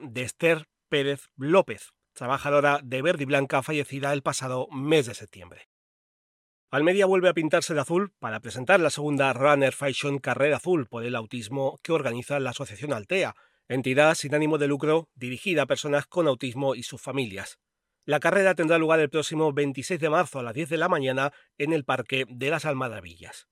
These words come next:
A la presentación celebrada en el Ayuntamiento de Almería ha asistido el concejal de Deportes, Juanjo Segura,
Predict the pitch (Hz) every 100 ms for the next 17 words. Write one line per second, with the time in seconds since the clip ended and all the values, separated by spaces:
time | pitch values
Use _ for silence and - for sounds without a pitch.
0 | _ _ _ _ _ 127 143 139 135 151
1 | 147 - 190 165 156 147 160 156 147 131
2 | 135 139 160 147 151 143 143 147 139 139
3 | - 151 156 143 - 135 - 127 190 160
4 | 127 120 151 - 160 - 151 143 - 135
5 | 127 127 147 165